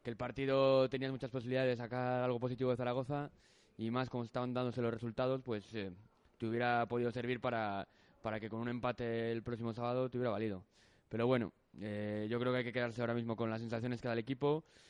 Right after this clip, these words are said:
que, que sigan esta dinámica y, y eso te da, pues, eh,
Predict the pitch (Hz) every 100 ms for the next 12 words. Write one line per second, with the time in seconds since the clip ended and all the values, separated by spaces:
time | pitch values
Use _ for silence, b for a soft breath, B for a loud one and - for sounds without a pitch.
0 | B _ 110 104 107 107 107 123 127 123
1 | 131 123 131 139 147 143 143 107 85 101
2 | 110 113 113 117 117 113 113 110 107 117
3 | 107 101